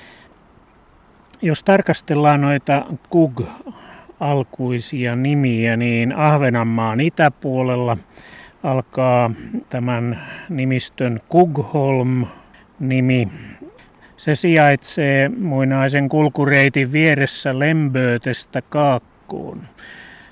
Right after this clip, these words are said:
Lumpparen nimisen sisämereen ja sen läpivievästä vanhasta kauppatiestä kertoo vieläkin nimi Kugsundet, Kugsalmi. Ahvenanmaalle.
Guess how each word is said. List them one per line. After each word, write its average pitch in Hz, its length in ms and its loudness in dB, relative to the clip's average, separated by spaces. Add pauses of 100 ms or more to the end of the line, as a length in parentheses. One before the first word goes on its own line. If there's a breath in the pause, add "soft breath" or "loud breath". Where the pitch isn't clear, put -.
(140 loud breath)
Lumpparen 151 1000 4 (440 loud breath)
nimisen 131 760 -4 (260 loud breath)
sisämereen 139 1080 0 (320)
ja 143 140 -6
sen 139 260 -2
läpivievästä 135 960 2
vanhasta 143 460 -2
kauppatiestä 147 920 0
kertoo 139 520 -2
vieläkin 139 500 0
nimi 131 320 0 (120)
Kugsundet, 151 1300 0 (680 loud breath)
Kugsalmi. 135 920 -2 (1040 loud breath)
Ahvenanmaalle. 156 1040 4